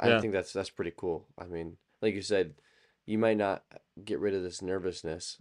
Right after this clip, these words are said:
Speaker 1: but you know that there's just, like, this peace amo-, amongst you.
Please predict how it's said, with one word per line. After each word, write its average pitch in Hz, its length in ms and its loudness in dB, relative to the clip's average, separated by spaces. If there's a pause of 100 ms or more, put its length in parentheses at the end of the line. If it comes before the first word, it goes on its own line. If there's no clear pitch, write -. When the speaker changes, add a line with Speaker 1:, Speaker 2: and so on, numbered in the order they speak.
(140)
Speaker 1:
but 85 360 -4 (600)
you 92 160 -6
know 90 240 -2
that 85 120 -4
there's 85 160 -4
just, 87 180 -10
like, 85 220 -12
this - 160 -8
peace - 300 -10
amo-, 82 340 -6
amongst 85 540 -10
you. 85 180 -8